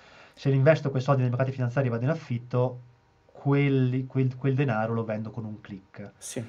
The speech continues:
Speaker 1: E io qui a spada tratta difendo l'immobiliare perché dico, innanzitutto,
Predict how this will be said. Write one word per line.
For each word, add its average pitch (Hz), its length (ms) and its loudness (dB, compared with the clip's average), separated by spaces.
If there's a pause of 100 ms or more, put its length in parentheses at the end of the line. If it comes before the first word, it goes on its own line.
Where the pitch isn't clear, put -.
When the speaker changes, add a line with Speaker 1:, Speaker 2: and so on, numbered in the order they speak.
(340)
Speaker 1:
E 156 100 2
io 175 160 6
qui 165 120 0
a - 20 4
spada 156 240 4
tratta 143 480 4
difendo 123 580 0
l'immobiliare 135 560 2
perché 123 300 -4
dico, 101 500 -8 (1120)
innanzitutto, 147 760 4